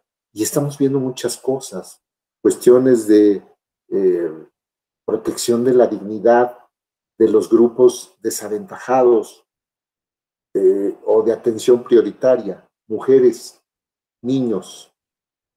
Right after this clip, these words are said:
adultos mayores, jóvenes, migrantes, pueblos y comunidades indígenas, sus integrantes. Entonces,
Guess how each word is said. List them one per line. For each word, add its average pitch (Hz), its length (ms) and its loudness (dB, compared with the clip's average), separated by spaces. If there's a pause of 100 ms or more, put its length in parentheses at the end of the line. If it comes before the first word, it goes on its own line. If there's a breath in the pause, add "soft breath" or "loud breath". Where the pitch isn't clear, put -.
(360)
adultos 117 460 0
mayores, 107 840 0 (600)
jóvenes, 110 760 0 (540)
migrantes, 110 880 -6 (840)
pueblos 131 400 2
y 117 60 -8
comunidades 104 580 -10
indígenas, 95 720 -18 (100)
sus - 280 -14
integrantes. 101 920 -4 (640)
Entonces, - 560 0